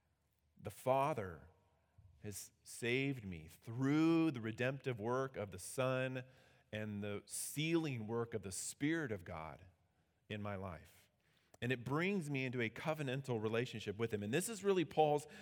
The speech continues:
emphasis here in Colossians chapter two. I wanna read through Colossians two, verses eleven through fifteen. And then I wanna talk a little bit about what it is that Paul is explaining and, and why he specifically uses this act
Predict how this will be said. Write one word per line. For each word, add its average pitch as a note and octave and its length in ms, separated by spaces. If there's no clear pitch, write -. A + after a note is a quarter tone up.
emphasis C3+ 420
here C3+ 200
in G#2 80
Colossians A2 500
chapter G#2 260
two. F#2 280
I - 40
wanna E3+ 160
read E3+ 340
through D#3 180
Colossians C3+ 540
two, G#2+ 380
verses A2+ 340
eleven A#2 440
through C#3+ 140
fifteen. B2+ 920
And A#2+ 120
then C3 80
I D3 60
wanna F#3+ 220
talk E3 340
a D#3+ 60
little C#3+ 220
bit A2 120
about A#2+ 300
what B2+ 160
it C3+ 100
is B2+ 120
that A#2+ 200
Paul B2+ 340
is G#2 180
explaining B2 920
and, G2+ 120
and A2+ 140
why C3 220
he D#3 140
specifically C#3+ 640
uses A2+ 420
this A#2 340
act A2+ 500